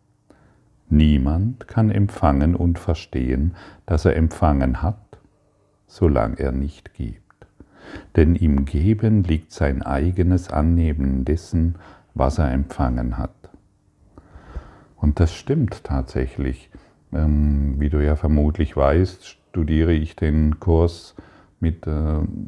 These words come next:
paar Pausen zwischendrin seit um die fünfundzwanzig Jahre.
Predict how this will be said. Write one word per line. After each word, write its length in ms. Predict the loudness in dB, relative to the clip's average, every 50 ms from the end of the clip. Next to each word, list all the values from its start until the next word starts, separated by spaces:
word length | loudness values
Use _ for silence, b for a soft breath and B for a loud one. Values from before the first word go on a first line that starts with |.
| -14 -18 -20 -20 -20 _
paar 300 | -4 0 0 2 2 0
Pausen 540 | 0 2 2 4 4 4 4 2 2 0
zwischendrin 840 | 0 0 0 -2 0 0 -2 -2 0 0 2 2 2 2 2 0 0
seit 320 | 0 0 0 0 0 -2
um 180 | -2 -2 -2 0
die 240 | 0 0 0 -2 -2
fünfundzwanzig 920 | -2 -2 0 0 0 0 -2 -2 -2 0 0 0 0 0 0 -2 -2 -2
Jahre. 500 | -2 -2 -2 -2 -2 -4 -4 -6 -8 -10